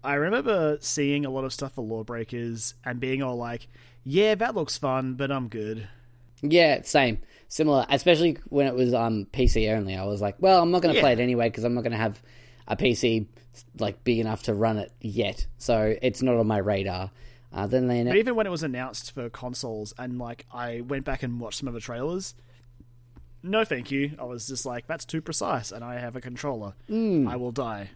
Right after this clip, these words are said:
Speaker 2: Yeah, uh, but I thought curi-, curiosity got the better of me, um, and likewise for you, I guess, as well. Um, I just, I, I was interested still,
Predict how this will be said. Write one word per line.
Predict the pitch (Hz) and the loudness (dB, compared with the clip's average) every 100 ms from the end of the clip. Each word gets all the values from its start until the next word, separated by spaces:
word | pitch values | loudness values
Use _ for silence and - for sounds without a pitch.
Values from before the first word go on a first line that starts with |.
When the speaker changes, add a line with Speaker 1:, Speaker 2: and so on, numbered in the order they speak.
| - | -10
Speaker 2:
Yeah, | 185 208 185 117 - - | 2 6 8 6 2 0
uh, | 156 165 165 165 165 - - - - - - - | 4 6 8 6 4 -2 -20 -20 -20 -20 -20 4
but | 190 180 | 6 6
I | 165 160 | 6 4
thought | 175 156 135 | 4 4 2
curi-, | 160 160 165 - | 2 4 2 0
curiosity | - 180 185 185 180 | 2 6 8 6 4
got | 160 | 2
the | 127 | 4
better | 131 127 | 4 4
of | 127 | 2
me, | 147 160 - | 0 -4 -6
um, | 104 107 107 107 110 - | -4 -2 0 -2 -4 -4
and | 104 98 | -4 -2
likewise | 110 117 113 104 | -2 2 0 0
for | 104 | -2
you, | 107 101 | 0 0
I | 101 | 0
guess, | 113 120 - | -2 -4 -6
as | 104 | -4
well. | 117 117 117 - | 2 4 4 2
Um, | 123 123 117 - - - - | 0 0 0 -6 -20 -8 0
I | 147 | 2
just, | 170 - - - - - - - - - - | 4 0 -6 -20 -20 -20 -20 -20 -20 -18 -14
I, | - - 165 | -10 -2 2
I | |
was | 202 208 | 4 4
interested | 175 170 139 147 113 | 4 0 2 -2 -2
still, | - 107 82 | -2 -2 -2